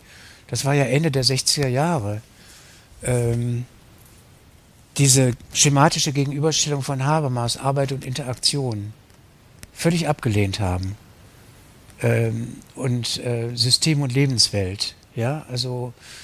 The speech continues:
weil, mm, das, das ist, hat einen ganz anderen dialektischen Zusammenhang und, also im Sinne so, wie, wie ich eben vor ein paar Jahren erst den Titel, äh, gewählt habe, Ökonomie als Gemengelage kultureller Praktiken.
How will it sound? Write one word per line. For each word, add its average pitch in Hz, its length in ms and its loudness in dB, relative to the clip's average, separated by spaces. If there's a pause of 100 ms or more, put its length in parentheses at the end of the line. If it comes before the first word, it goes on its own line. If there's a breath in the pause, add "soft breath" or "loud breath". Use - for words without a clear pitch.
(320 loud breath)
weil, 131 380 4
mm, 131 760 -12 (260)
das, 139 200 0
das - 180 2
ist, - 280 0
hat 139 120 4
einen 160 80 -4
ganz 139 220 2
anderen 135 800 -2
dialektischen 135 520 -2
Zusammenhang 110 760 -2
und, 113 380 -6 (420 loud breath)
also 123 200 2
im 135 120 2
Sinne 160 240 6
so, 143 220 2
wie, 143 240 2
wie 147 140 2
ich 143 160 -2
eben 139 320 0
vor 143 160 -4
ein 123 40 -4
paar 135 120 -2
Jahren 143 300 6
erst 139 280 0
den 127 80 -2
Titel, 143 540 0 (380)
äh, 139 260 -4
gewählt 135 420 -2
habe, 135 240 0
Ökonomie 135 500 -4
als 131 220 -4
Gemengelage 135 560 0
kultureller 131 500 -4
Praktiken. - 640 -8